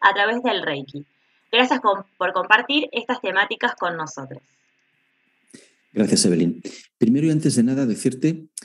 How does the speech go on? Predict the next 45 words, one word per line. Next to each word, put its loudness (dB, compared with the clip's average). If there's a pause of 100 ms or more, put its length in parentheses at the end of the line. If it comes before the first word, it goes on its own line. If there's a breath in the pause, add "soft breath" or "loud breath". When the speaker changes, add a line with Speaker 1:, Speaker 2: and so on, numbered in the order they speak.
(340 loud breath)
Speaker 2:
que 2
tienes 2
tres -2
guías 0
principales, -8 (420 loud breath)
que 2
esos 0
tres 2
guías, 0
uno 4
de 2
ellos 0
es 0
un 4
compañero 2
de 0
antiguas -2
encarnaciones, -4 (440)
que 2
puedes -2
acceder -2
a -2
él 0
o -6 (180)
facilitar -2
su -6
recuerdo -2
consciente -2 (420 loud breath)
gracias 0
a 2
la 2
figura 2
de 2
un, 0 (120)
de -2
un 0
compañero -2
que -12
fue -4
una 2
de -4
tu, -6
de -2
tus -6
vidas, -2